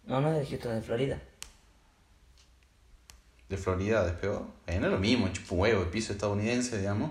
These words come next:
Speaker 1: Ah.
Speaker 2: porque lo que hacía la nasa era pagarle a los rusos, a una empresa rusa,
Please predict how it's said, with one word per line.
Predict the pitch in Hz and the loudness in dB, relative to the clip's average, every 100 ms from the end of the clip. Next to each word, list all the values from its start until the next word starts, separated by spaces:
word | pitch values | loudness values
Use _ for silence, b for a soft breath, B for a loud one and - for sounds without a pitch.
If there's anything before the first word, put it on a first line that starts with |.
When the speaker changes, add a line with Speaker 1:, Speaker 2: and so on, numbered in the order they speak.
| - | -4
Speaker 1:
Ah. | 123 113 117 | -2 -2 0
Speaker 2:
porque | 95 87 90 87 87 85 | 0 0 2 2 4 2
lo | 87 85 | 0 0
que | 87 | 0
hacía | 87 110 | 2 4
la | 104 90 | 4 4
nasa | 92 98 113 95 | 2 2 2 2
era | 92 87 | 2 2
pagarle | 90 95 98 | 2 4 2
a | 92 | 0
los | 90 85 | 0 0
rusos, | 98 101 107 | 0 0 0
a | 90 | 2
una | 87 | 2
empresa | 85 95 98 | 0 0 0
rusa, | 92 95 95 85 | 0 0 -2 -4